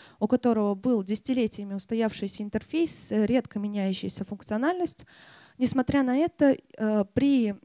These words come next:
неверно разработат-, разработанных, э, методах по доступу к элементам, ожиданию элементов, после любого обновления драйвера, браузера, изменения функциональности или дизайна, наши тесты могут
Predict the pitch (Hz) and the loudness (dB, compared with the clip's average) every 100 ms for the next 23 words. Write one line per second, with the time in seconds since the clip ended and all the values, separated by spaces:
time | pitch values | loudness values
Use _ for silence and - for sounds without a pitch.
0 | - 247 269 277 214 208 214 226 277 220 | -2 2 4 4 2 -2 0 4 6 4
1 | - - - 208 233 240 254 277 226 214 | -2 -8 -6 0 2 2 4 4 2 -2
2 | 196 - - - 196 202 196 196 262 226 | -4 -6 -14 -6 0 2 2 0 -2 -2
3 | 190 190 - 214 196 180 269 311 - 277 | -2 -4 -2 2 2 2 0 0 -4 -6
4 | 269 269 269 269 269 254 254 247 247 - | -4 0 2 2 0 -2 -4 -4 -8 -14
5 | _ 214 196 185 254 285 269 254 254 254 | _ 0 0 0 2 4 4 2 0 -4
6 | 240 233 _ - - - - 262 - 233 | -6 -14 _ -20 -20 -20 2 2 4 4
7 | 254 262 233 208 208 196 190 185 170 262 | 4 4 4 2 0 -4 -2 -4 0 4
8 | 277 247 247 247 240 240 208 165 190 240 | 4 4 2 4 4 2 0 -2 2 4
9 | 262 220 233 233 202 202 190 180 - 190 | 4 2 -2 -2 -2 -6 -6 -6 -8 -12
10 | - 196 240 302 247 - 196 180 180 190 | -6 -2 0 0 -2 -2 -4 -2 -4 0
11 | 285 285 262 202 180 - 185 - 190 180 | 2 4 2 -2 -8 -6 -6 -6 -4 -4
12 | 175 - - | -4 -8 -12